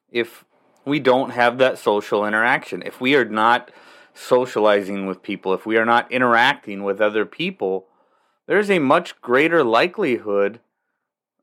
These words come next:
of, of bad things happening to us, both physically and mentally. A-, and some things that I,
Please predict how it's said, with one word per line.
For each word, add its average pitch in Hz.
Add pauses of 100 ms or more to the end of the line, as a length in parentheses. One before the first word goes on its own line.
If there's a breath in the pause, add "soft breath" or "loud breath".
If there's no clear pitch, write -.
(200)
of, 127
of 120
bad 127
things 135
happening 117
to 165
us, 220
both 110
physically 120
and 107
mentally. 147 (600)
A-, 123
and 135
some 139
things 190
that 139
I, 113